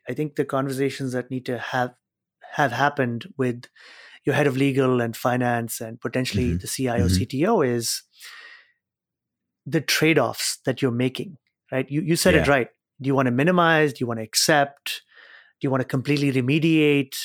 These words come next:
Speaker 1: Do you wanna transfer? Maybe there's a fourth one in there,
Speaker 2: Right,
Speaker 1: right?
Speaker 2: right.
Speaker 1: Transference. And so transference are a very interesting topic I was having the other day around transference.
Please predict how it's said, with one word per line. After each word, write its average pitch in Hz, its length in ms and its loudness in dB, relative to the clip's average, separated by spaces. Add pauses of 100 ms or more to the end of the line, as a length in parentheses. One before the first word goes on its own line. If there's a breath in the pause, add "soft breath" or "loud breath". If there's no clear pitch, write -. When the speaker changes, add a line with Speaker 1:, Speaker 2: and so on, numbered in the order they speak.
(400)
Speaker 1:
Do 147 80 0
you 139 40 4
wanna 127 180 2
transfer? 151 720 2
Maybe 131 180 0
there's 135 160 0
a 127 40 0
fourth 147 300 0
one 147 120 2
in 139 140 0
there, 139 100 2
Speaker 2:
Right, 147 160 2
Speaker 1:
right? 135 100 -2
Speaker 2:
right. 160 140 -2
Speaker 1:
Transference. 143 680 -2 (800 loud breath)
And 156 120 0
so 175 160 2
transference 240 540 2
are 156 200 4
a 143 80 0
very 190 200 2
interesting 165 440 0
topic 139 380 2
I 123 80 4
was 120 140 0
having 131 240 0
the 127 80 0
other 123 120 -4
day 123 140 0
around 117 220 -2
transference. - 680 -6